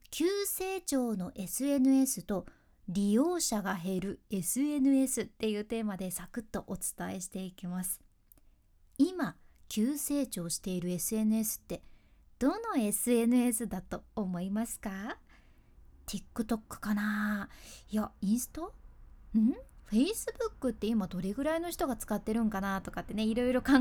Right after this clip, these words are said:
えたくなるところやけど、今回、海外の最新のハブスポットっていうところのリサーチから分かってる内容でして、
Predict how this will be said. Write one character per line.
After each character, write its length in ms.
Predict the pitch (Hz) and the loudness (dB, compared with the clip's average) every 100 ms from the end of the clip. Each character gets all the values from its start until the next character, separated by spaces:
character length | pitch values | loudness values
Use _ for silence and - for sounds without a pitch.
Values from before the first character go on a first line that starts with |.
| 269 | 8
え 140 | 294 | 6
た 120 | 294 285 | 2 2
く 140 | 240 | 2
な 120 | 214 | 2
る 60 | 196 | 0
と 140 | 185 | -4
こ 140 | 202 226 | -2 -2
ろ 60 | |
や 120 | 202 | -2
け 160 | 170 185 | -4 -4
ど、 180 | 208 - - - - - - | -2 -4 -8 -16 -16 -14 -6
今 240 | 415 440 | -6 -6
回、 300 | - 208 - - - - | -4 -4 -4 -12 -18 -6
海 340 | 339 415 427 320 | 0 0 -2 0
外 240 | 277 240 | 2 4
の 140 | 214 | 2
最 240 | 214 226 233 | 0 -2 -2
新 320 | 226 233 226 | -2 -2 0
の 180 | 220 214 | 0 -2
ハ 160 | 233 | -2
ブ 180 | 233 392 | -2 -2
ス 140 | - - | -4 -4
ポ 180 | 427 | -4
ッ 60 | 415 - | -4 -4
ト 80 | |
っ 60 | 285 | -4
て 100 | 220 | -4
い 60 | 196 | -6
う 20 | |
と 120 | 196 | -6
こ 160 | - 185 | -8 -6
ろ 80 | 190 | -4
の 120 | 175 | -4
リ 140 | 185 | -6
サ 220 | 180 269 | -4 -2
ー 40 | 254 | -2
チ 100 | - | -4
か 120 | 185 | -6
ら 100 | 185 | -6
分 140 | 185 | -6
か 140 | 185 226 | -4 -6
っ 80 | 226 | -4
て 120 | 185 | -8
る 140 | 175 | -6
内 260 | 175 180 185 | -4 -4 -2
容 180 | 180 175 | -4 -4
で 140 | 180 | -4
し 80 | - | -6
て、 220 | - - | -8 -12